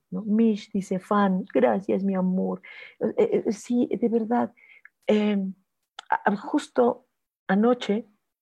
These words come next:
eh, tuve un sueño muy, muy intenso,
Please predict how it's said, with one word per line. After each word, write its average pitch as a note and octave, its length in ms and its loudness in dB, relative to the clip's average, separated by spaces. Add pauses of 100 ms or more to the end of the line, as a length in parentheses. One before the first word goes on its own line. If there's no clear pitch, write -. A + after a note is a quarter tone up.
(580)
eh, G#3+ 80 0
tuve A#3+ 180 -4
un C4 80 -6
sueño B3 360 0
muy, A3 480 0
muy G#3 340 -4
intenso, G#3 680 -6